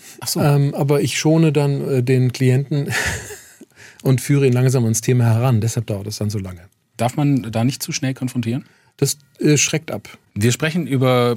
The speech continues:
Speaker 1: Narzissmus, über Narzissten. Das ist ein Riesenthema. Und die Wirkung von Narzissten auf andere Menschen, die kann ja sehr vielfältig sein. Und auch die Interaktion. Also da geht's
Speaker 2: Mhm.
Speaker 1: ja auch ganz viel um Empathie. Warum ist das so wichtig?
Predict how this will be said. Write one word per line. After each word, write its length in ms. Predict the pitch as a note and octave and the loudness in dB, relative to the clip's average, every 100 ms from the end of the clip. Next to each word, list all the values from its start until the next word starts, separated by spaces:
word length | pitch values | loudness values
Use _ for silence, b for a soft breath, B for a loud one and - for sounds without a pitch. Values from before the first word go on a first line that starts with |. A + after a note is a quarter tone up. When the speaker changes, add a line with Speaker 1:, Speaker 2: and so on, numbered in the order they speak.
| - | -4
Speaker 1:
Narzissmus, 920 | G#2+ A#2 G2 - A#2+ - D#3+ - - - | -8 -6 -4 -2 -2 -2 -2 -2 -2 -4
über 220 | A2+ G#2+ | -4 -4
Narzissten. 880 | F#2+ F2 - - G2+ - - G#2 D3+ | -4 -6 -4 -2 -2 -4 -2 0 0
Das 220 | G#2 - | -2 -6
ist 80 | - | -4
ein 140 | G2 F2+ | -4 -2
Riesenthema. 580 | G2 B2 - A2+ A#2+ G#2+ | -2 -2 -2 0 0 -2
Und 460 | G2 G2+ G2 - _ | -4 -6 -6 -12 _
die 400 | A#2 G#2 G2 F2+ | -16 -10 -6 -2
Wirkung 380 | A#2 A3+ B2+ G#2 | 0 0 -2 -4
von 180 | - G2 | -4 -6
Narzissten 520 | F#2 - C#3 - A2+ | -4 -4 -6 -4 -6
auf 140 | G2 - | -6 -6
andere 460 | A2+ C3 G#2+ G#2 - | -2 -2 -2 -6 -6
Menschen, 560 | G#2 F#2+ G2+ - F2+ | -6 -2 -2 -2 -6
die 100 | D#2+ | -8
kann 180 | - A#2 | -4 0
ja 120 | A#2+ | 0
sehr 200 | F2 F#2 | -2 -6
vielfältig 640 | - A2 F#2+ - C#2+ - - | -6 -2 -4 -6 -16 -12 -10
sein. 320 | D2+ D2 D2 - | -10 -12 -18 -14
Und 220 | F#2+ F#2 | -12 -10
auch 180 | F2+ G#2 _ - | -10 -12 _ -6
die 100 | A2 | -4
Interaktion. 640 | A2+ F#2 - - - G2 D#2+ | -4 -6 -6 -4 -2 -2 -6
Also 140 | E2+ | -10
da 80 | F2 | -2
geht's 160 | A#2+ | 0
Speaker 2:
Mhm. 60 | G2 | -2
Speaker 1:
ja 60 | F#2 | -4
auch 60 | |
ganz 200 | F#2 G#2 | -6 -6
viel 160 | - G2 | -4 -4
um 100 | - | -6
Empathie. 540 | G#2 - G2+ - D#2 | -8 -8 -6 -6 -6
Warum 180 | E2 G#2+ | -10 -6
ist 120 | C3+ B2 | -4 -2
das 80 | |
so 120 | - G2 | -2 -4
wichtig? 360 | A2+ - - | -8 -12 -20